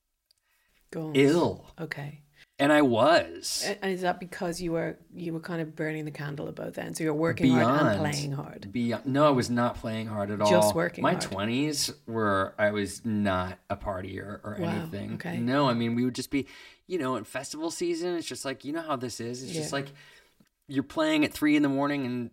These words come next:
Speaker 2: in Spain, and then you've gotta g-, go to the airport and get on a plane and go to your next stop and, and start doing press, you know? So
Speaker 1: Mm.
Speaker 2: it's just like, I would get, like,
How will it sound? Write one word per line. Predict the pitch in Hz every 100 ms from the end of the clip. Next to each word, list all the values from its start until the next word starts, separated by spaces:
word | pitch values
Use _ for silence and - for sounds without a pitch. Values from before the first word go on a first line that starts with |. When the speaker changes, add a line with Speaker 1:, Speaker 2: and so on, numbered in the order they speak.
| _
Speaker 2:
in | 135 123 117 -
Spain, | - 147 151 123 113
and | 113 117 120
then | 120
you've | 113
gotta | 123 123 120 117 _ 120 107 _ -
g-, | 104 120
go | 117 131 143
to |
the | 135 131 -
airport | 131 143 - 107 101 113 _ _ _ _ _ _ -
and | 120 120
get | 127
on | 143
a | 135
plane | - 123 127
and | 123
go | 117
to | 123
your | 120
next | 123 -
stop | - 139 147
and, | 120 117 98
and | 120 120
start | - 123 117
doing | 123 113
press, | - - 110 - -
you | 120
know? | 120
So | 180 147
Speaker 1:
Mm. |
Speaker 2:
it's | 143
just | 139
like, | 139 135
I | 135
would | 139 147
get, | 151 143
like, | 123 113